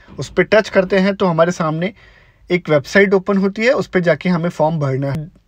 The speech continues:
देखते हैं कैसे ये प्रोसेस रहने वाला है। जब हम इस क्यूआर कोड को स्कैन करते हैं, तो basically आपको आपके मोबाइल से इस क्यूआर कोड को स्कैन करना है या फिर आपको नीचे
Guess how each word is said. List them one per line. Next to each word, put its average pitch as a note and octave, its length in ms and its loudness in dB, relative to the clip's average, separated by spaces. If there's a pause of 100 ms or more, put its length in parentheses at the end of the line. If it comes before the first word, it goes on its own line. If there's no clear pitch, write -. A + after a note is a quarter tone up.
(180)
देखते F3 320 -4
हैं A3+ 200 -2
कैसे G3+ 380 0 (340)
ये E3+ 60 -4
प्रोसेस E3+ 380 -4
रहने D#3+ 240 -4
वाला C#3+ 220 0
है। B2 140 -8 (1500)
जब F3+ 320 4
हम B3+ 160 0
इस C4+ 100 -4
क्यूआर G3 340 2 (320)
कोड G3+ 280 0
को G3 120 -4
स्कैन F3 400 0
करते D3 300 -4
हैं, B2+ 320 -8
तो D3 60 -8
basically F3 460 -4
आपको F3 200 0
आपके F3 200 -6
मोबाइल D3+ 340 0
से D#3 100 -8
इस F3+ 80 -8
क्यूआर D3+ 260 -2
कोड D#3+ 200 -6
को E3 120 -10
स्कैन D#3 300 -6
करना E3+ 300 -2
है F3+ 120 -2 (520)
या E3+ 300 4
फिर G#3+ 260 -4 (340)
आपको E3 360 2
नीचे G3 480 0